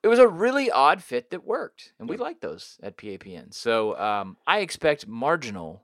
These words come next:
Speaker 1: uh, steady increase. I don't know what the ceiling is. I don't know how long they'll consistently compete.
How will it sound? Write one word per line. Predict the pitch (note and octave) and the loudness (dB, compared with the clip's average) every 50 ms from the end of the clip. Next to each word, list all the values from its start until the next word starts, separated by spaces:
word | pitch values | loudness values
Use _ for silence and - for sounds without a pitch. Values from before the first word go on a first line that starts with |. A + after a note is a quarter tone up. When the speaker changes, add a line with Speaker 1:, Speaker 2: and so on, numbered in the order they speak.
| _ _ _ | _ _ _
Speaker 1:
uh, | G#2 G#2 G2 G2 | -8 -6 -6 -6
steady | F#2+ - - - - C#3 C#3 C3+ B2 G#2+ G#2 | -8 -10 -10 -2 0 0 0 0 -2 -6 -8
increase. | G#2 G#2+ G2 - - G2+ G2 G2 F#2+ - - - _ _ _ _ _ _ _ | -10 -12 -14 -12 -12 -12 -12 -12 -12 -14 -16 -18 _ _ _ _ _ _ _
I | G#2+ A#2+ | -2 -2
don't | A#2 C3+ C#3 D#3 D3+ C3+ | 0 0 0 0 0 -2
know | B2+ A2+ | -4 -4
what | G2+ G2+ - | -4 -6 -8
the | - F#2+ | -10 -14
ceiling | - - F#2+ F#2+ F#2+ F#2 F#2 F#2 | -14 -12 -10 -10 -10 -10 -10 -12
is. | F2+ F2+ F#2 F#2 - - - _ | -12 -12 -12 -14 -16 -20 -18 _
I | G2 A2 | -10 -8
don't | F#2 B2 B2 A#2+ G#2 | -4 -4 -4 -4 -4
know | A#2 A#2 | -6 -6
how | G#2+ G#2+ A2 A2 G#2 | -6 -4 -4 -4 -2
long | G#2 G#2 G2+ G#2 G2+ | -2 -4 -4 -4 -4
they'll | G2 G2 G2 | -6 -6 -6
consistently | - - G2 F2+ - G#2+ G#2 - - A2 - - F#2+ F2+ | -8 -10 -12 -10 -8 -8 -10 -8 -10 -12 -12 -12 -12 -12
compete. | - F#2+ F2+ - G2 F2+ - - | -12 -14 -16 -16 -16 -18 -18 -20